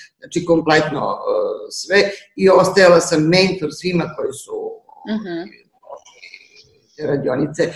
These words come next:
Speaker 1: Ostajala sam dugačko, po dve, tri godine sam im ostajala,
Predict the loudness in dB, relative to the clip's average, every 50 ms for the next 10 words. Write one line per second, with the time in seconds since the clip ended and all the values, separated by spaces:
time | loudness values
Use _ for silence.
0 | -12 -18 -20 _ _ 0 0 0 4 4 6 6 6 6 4 2 0 0 0 0
1 | 0 0 0 -2 -2 -6 -8 -8 -2 0 2 2 2 0 0 2 2 4 4 2
2 | 0 -2 -4 -6 -6 -6 -6 -6 -8 -10 -14 -12 -8 -4 -2 -2 -2 -4